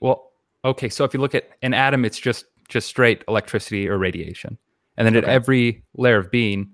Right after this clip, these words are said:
Speaker 1: or at every level of being, you add a dimension of energy. So consciousness, you could say, is attention, but then y-, there are different forms of attention
Speaker 2: Mm-hmm.
Speaker 1: in consciousness
Speaker 2: Okay.
Speaker 1: that is higher than merely an animalistic form.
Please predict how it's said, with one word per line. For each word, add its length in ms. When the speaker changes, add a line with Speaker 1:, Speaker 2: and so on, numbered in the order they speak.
Speaker 1:
or 140
at 60
every 260
level 300
of 120
being, 280
you 260
add 380
a 20
dimension 560
of 80
energy. 320
So 160
consciousness, 720
you 120
could 160
say, 500
is 560
attention, 640
but 80
then 100
y-, 80
there 180
are 100
different 320
forms 300
of 60
attention 460
Speaker 2:
Mm-hmm. 220
Speaker 1:
in 140
consciousness 720
Speaker 2:
Okay. 240
Speaker 1:
that 100
is 80
higher 300
than 200
merely 340
an 100
animalistic 580
form. 260